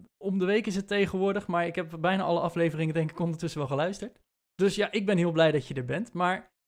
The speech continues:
misschien kennen onze luisteraars jou nog niet, dus, eh, zou je jezelf even kort willen voorstellen?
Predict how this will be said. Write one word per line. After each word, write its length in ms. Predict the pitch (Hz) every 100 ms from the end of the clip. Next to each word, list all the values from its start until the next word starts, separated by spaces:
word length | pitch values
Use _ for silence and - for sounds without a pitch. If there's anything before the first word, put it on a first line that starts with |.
| _
misschien 380 | - 190 - 240
kennen 220 | 208 180
onze 180 | 214 156
luisteraars 380 | 151 139 143 131
jou 180 | 143 131
nog 160 | 120
niet, 400 | 135 156 - -
dus, 320 | 156 151 -
eh, 120 | - -
zou 240 | - 196 190
je 80 |
jezelf 280 | 196 180 165
even 240 | 156 147 143
kort 180 | 160
willen 200 | 143 147
voorstellen? 580 | 131 143 135 - - -